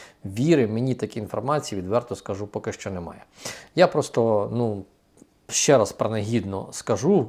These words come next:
озвучу, не те, що нагадаю, ви самі добре знаєте, що позиція Зеленського чітко зазначена в указі його, про те, що він не буде зустрічатися з Путіним. Сьогодні міністр закордонних справ Кулеба підтвердив цю інформацію, сказав, що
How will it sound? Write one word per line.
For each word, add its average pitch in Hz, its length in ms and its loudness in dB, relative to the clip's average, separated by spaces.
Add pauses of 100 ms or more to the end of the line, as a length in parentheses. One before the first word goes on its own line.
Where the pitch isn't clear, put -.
озвучу, 117 540 2
не 98 120 -6
те, 104 120 -2
що - 140 -8
нагадаю, 104 440 0
ви 95 80 -6
самі 104 260 -8
добре 98 240 -8
знаєте, 139 400 -4
що 107 300 -2 (400)
позиція 143 420 2
Зеленського 135 480 2
чітко 127 340 -6
зазначена 117 500 -4
в 101 100 -6
указі 120 440 4
його, - 340 -12
про 104 120 -4
те, 123 180 0
що - 160 -4
він 117 260 0
не 127 100 4
буде 147 340 0
зустрічатися 117 600 -4
з - 60 -8
Путіним. 90 440 -6 (480)
Сьогодні 156 480 2
міністр 147 300 -2
закордонних 127 440 0
справ 123 300 0
Кулеба 135 340 0
підтвердив 98 600 0
цю - 120 -8
інформацію, 139 520 -4
сказав, 113 320 -2
що 104 240 -4